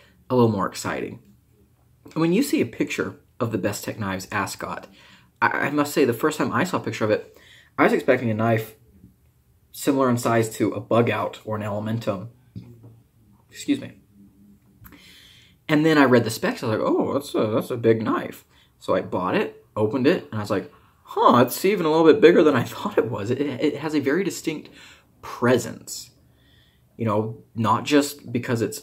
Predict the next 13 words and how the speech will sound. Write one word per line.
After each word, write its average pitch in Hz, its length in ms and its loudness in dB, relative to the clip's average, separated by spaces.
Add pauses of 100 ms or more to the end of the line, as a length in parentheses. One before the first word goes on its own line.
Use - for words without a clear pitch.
a 104 120 -2
very 98 360 -2
long 101 380 -4
knife, 160 380 -6
but, - 340 -6 (840)
I 190 60 -10
don't 226 120 -6
know, 226 60 -6
it 185 40 -8
just 185 120 -12
has - 160 -16
a 175 80 -6
presence. - 880 -8